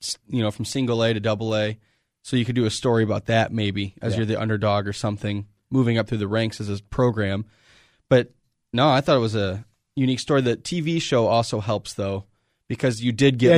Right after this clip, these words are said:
Speaker 2: you
Speaker 1: more
Speaker 2: did.
Speaker 1: of it.
Speaker 2: Yeah, you,
Speaker 1: So
Speaker 2: that's, that's exactly right. And a lot of the characters were obviously based on what was going on in this, even though they weren't exactly the same.
Speaker 1: And maybe you could do a sequel to it. You couldn't remake it, but you could do a sequel because the next season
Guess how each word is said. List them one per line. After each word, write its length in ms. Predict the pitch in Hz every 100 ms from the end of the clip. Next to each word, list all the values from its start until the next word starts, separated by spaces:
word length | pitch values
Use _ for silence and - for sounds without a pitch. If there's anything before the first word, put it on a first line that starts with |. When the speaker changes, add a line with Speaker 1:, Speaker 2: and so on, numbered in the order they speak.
| 165
Speaker 2:
you 40 |
Speaker 1:
more 80 | 180
Speaker 2:
did. 60 | -
Speaker 1:
of 100 | 101
it. 220 | 95 -
Speaker 2:
Yeah, 300 | 170 202 104 104 -
you, 120 | 139
Speaker 1:
So 80 | 139
Speaker 2:
that's, 220 | 147 -
that's 280 | 139 143 151
exactly 480 | 135 143 147 151 139
right. 260 | 156 120
And 100 | 123
a 40 | 131
lot 180 | 143 147
of 60 |
the 60 | 135
characters 560 | - 160 151 139 123
were 100 | 147
obviously 360 | 139 127 120 127
based 420 | 107 127 143 -
on 300 | 120 110 110 104 _ _ _
what 140 | 110 110
was 100 | 110
going 280 | 123 123 117
on 260 | 127 127 120
in 180 | 107
this, 240 | 104 104 110
even 200 | 113 107
though 140 | 107
they 120 | 101 98
weren't 320 | 95 101 98 _ _ _
exactly 480 | 101 90 98 92 87
the 100 | 85
same. 320 | - 90 82
Speaker 1:
And 420 | - 135 131 120 - _ _
maybe 320 | 127 135 147
you 140 | 123 120
could 160 | 127
do 120 | 117
a 60 | 107
sequel 400 | - 202 - 120
to 180 | - 110
it. 60 | 147
You 40 |
couldn't 200 | 165 135
remake 380 | 139 131 143 139
it, 60 | 104
but 80 | 110
you 60 |
could 80 | 113
do 100 | 120
a 40 | 107
sequel 380 | 180 175 131
because 320 | 123 123 117 113
the 100 | 110
next 280 | 123 -
season 480 | - 196 131 107 117